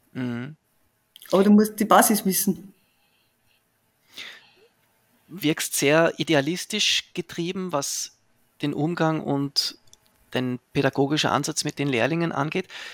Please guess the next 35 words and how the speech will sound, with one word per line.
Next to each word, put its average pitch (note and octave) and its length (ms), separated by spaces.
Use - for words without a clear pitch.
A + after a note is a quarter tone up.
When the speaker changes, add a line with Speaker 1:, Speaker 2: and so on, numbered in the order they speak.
Speaker 2:
Wie C3 100
war C#3+ 100
deine C#3+ 340
Lehre? A#2 520
Hast - 260
du D#3+ 60
das F3+ 160
auch - 420
so, E3 580
äh, E3+ 180
vermittelt E3+ 480
bekommen F#3+ 500
oder D3+ 240
woher D3 200
kommt - 320
das? - 200
Speaker 1:
Das F#3+ 160
war, - 220
na, - 160
ich A#3 140
hab A3+ 180
in A3 100
Sankt A3+ 200
Pölten G#3 200
die G#3 100
Tourismusschule F#3+ 640
gemacht, D#3 300
also E3 140
ich D#3+ 60
hab E3 60
keine D#3+ 220
Lehre, D#3+ 200
Lehre D#3 300
gemacht. D3+ 320
Speaker 2:
Okay. B2+ 420